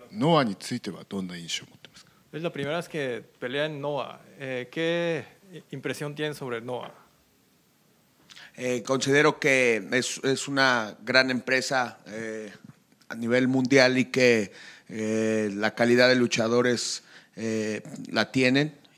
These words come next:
Speaker 3: Y para muestra, eh, un botón todos los que estamos aquí presentes, pero,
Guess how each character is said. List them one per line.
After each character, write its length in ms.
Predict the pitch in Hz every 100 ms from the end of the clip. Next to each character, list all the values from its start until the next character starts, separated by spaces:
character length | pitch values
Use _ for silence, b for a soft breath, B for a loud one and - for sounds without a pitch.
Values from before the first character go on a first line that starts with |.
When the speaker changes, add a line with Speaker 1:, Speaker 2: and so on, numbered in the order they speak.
| -
Speaker 3:
Y 360 | - 113 113 110
para 240 | - 113
muestra, 680 | 113 117 - 123 113 - - _ -
eh, 300 | 101 104 76
un 160 | - 110
botón 320 | 110 - 110
todos 140 | 123
los 120 | 117 -
que 40 |
estamos 320 | - 113 113
aquí 180 | 113 120
presentes, 540 | 107 113 120 113 110
pero, 240 | - 110